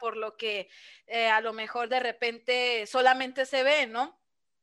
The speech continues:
Que, eh, es que nosotros no podemos saber que a lo mejor ese día de, de lo que se andaba limpiando los besos, a lo mejor él,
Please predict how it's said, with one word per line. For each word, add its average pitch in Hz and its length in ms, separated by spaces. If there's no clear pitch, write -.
Que, 269 80
eh, 262 220
es 302 120
que 466 140
nosotros 392 300
no 427 120
podemos 349 380
saber 262 260
que 339 80
a - 20
lo 285 100
mejor 240 280
ese 285 220
día 269 240
de, 254 200
de 220 160
lo 220 180
que 233 100
se 233 100
andaba 226 220
limpiando 240 320
los 247 140
besos, 247 240
a 254 60
lo 220 100
mejor 214 260
él, 233 200